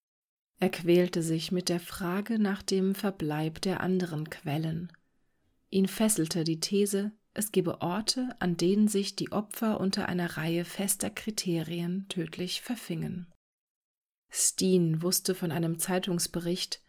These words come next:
den er bei den Vorbereitungen seiner Ausgrabungen in Frankfurt gelesen hatte. Dort war der Tod eines Internatsschülers mit einem Todesfall aus dem neunzehnten Jahrhundert an gleicher Stelle verglichen worden.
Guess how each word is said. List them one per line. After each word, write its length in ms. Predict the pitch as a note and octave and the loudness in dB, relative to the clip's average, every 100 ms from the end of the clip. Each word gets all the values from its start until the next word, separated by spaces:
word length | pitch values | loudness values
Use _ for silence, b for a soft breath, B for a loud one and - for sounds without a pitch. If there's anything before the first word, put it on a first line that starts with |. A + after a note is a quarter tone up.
| b _ | b _
den 160 | G3+ A3 | 4 6
er 200 | G#3 G#3 | 6 2
bei 120 | G3 | 2
den 160 | F3 E3 | 0 -2
Vorbereitungen 840 | D#3+ F3+ F#3 F3+ F#3 - F#3 F#3 F#3+ | -2 -2 0 -2 -4 -2 -2 0 0
seiner 360 | E3+ E3 - | -2 -4 -2
Ausgrabungen 760 | E3+ F3+ - F#3+ F#3 G3 G3+ G#3+ | -4 -4 -4 -4 -4 -2 -2 -2
in 140 | F3+ | -4
Frankfurt 680 | - - C#3+ D#3+ - - - | -6 -4 -2 -2 -4 -6 -6
gelesen 420 | - D#3 D#3+ D#3+ | -6 -4 -4 -4
hatte. 300 | D#3+ - D#3+ D#3+ - _ _ _ _ _ - | -6 -6 -8 -12 -16 _ _ _ _ _ -2
Dort 420 | E3+ F#3 B3 A3 | 0 0 -2 0
war 160 | G3 | 2
der 160 | G3 F#3+ | 2 0
Tod 420 | - G#3+ C4 - | 0 0 2 0
eines 280 | F#3+ F#3+ F#3 | 2 2 2
Internatsschülers 1300 | - F#3 F3+ E3+ F3+ G3 - - G#3 G#3 G#3+ A3+ - | 0 0 0 0 0 -2 -4 -2 -2 0 0 -2 -2
mit 140 | G3 - | -2 0
einem 320 | F3+ F3 F3 | 0 0 -2
Todesfall 560 | - G#3+ A3 - G3+ | -2 0 0 -2 -2
aus 180 | G3 G3 | -2 -2
dem 220 | - F#3+ | 0 0
neunzehnten 580 | F#3 F#3+ A#3 - A3 G#3+ | 2 0 0 0 -2 -2
Jahrhundert 580 | F#3 F3+ G3+ B3+ B3+ - | 0 2 2 0 -2 -2
an 220 | G3+ G3+ | -2 -2
gleicher 420 | G#3 F3+ F3+ G3 | -2 -2 -4 -4
Stelle 400 | F3+ - F3 E3 | -4 -4 -4 -4
verglichen 540 | F3 A#3+ A#3 A3 F3+ D#3+ | -6 -6 -4 -2 -4 -6
worden. 400 | D#3 D#3+ E3 | -6 -6 -8